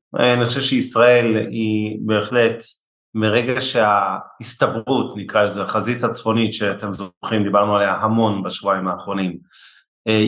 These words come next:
יורדת, היא לא מתאפסת, עדיין יש את הסיכון שא', חיזבאללה עובד עלינו, שתיים, שתהיה פה איזושהי תקלה, לא משנה מאיזה צד,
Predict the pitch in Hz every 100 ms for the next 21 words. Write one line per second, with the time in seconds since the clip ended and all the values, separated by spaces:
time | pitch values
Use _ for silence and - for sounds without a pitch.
0 | 101 120 113 117 110 123 117 110 123 117
1 | 113 113 - 101 - 151 151 98 110 107
2 | - 107 - 101 - 120 110 101 - -
3 | _ _ _ _ - - - - - 113
4 | 101 98 110 104 101 - _ _ - 104
5 | 113 104 98 107 98 101 110 147 165 -
6 | - 131 113 107 98 92 - - - -
7 | 107 - 110 107 110 113 - 98 110 107
8 | 104 104 107 107 104 101 - 113 104